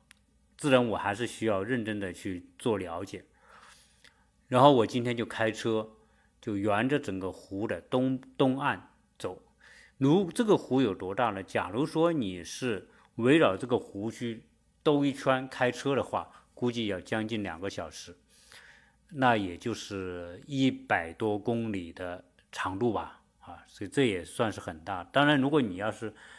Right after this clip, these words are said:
很细的沿着整个湖走，可能你，你两个小时肯定是玩不完的。啊，那有这么大的一个湖，到底它有什么值得玩的呢？所以我这一次呢，就是专门的去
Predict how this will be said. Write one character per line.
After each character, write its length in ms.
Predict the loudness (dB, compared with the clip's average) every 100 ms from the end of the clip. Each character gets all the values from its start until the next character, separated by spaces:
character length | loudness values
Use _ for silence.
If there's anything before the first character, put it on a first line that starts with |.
| -12
很 240 | -2 0 0
细 460 | -4 -6 -4 -2
的 200 | 0 -2 -2
沿 240 | -4 -4 -2
着 100 | -4
整 140 | -4
个 80 | -8
湖 240 | -8 -8 -6
走， 160 | -6
可 120 | -6 -8
能 180 | -8
你， 220 | -8 -10 -14 -20 -20 -20 -6
你 140 | -2
两 180 | 0 0
个 80 | -2
小 160 | -4
时 140 | -6 -10
肯 120 | -10
定 80 | -8
是 120 | -6
玩 180 | -8 -6
不 160 | -8
完 260 | -6 -10 -10
的。 140 | -14 -18 _ _ -20 -20 -20 -20 _
啊， 120 | -14 -2
那 140 | 4
有 160 | 6 6
这 120 | 4
么 140 | 4 6
大 180 | 6
的 120 | 6 2
一 40 |
个 120 | 0
湖， 240 | -4 -6 2
到 180 | 2
底 100 | 4
它 160 | 0 0
有 60 | -2
什 160 | -4
么 80 | -10
值 160 | -8 -2
得 100 | -2
玩 380 | 0 -2 -2
的 80 | -4
呢？ 220 | -4 -6 -10 -20 -20 -12
所 160 | -4
以 40 | -4
我 220 | -4 -8
这 220 | -2 0
一 80 | 0
次 140 | -2
呢， 140 | -6 -6
就 200 | -8 -10
是 260 | -12 -16 -8
专 220 | 2 4
门 180 | 4 -2
的 120 | -6 -8
去 300 | -10 -14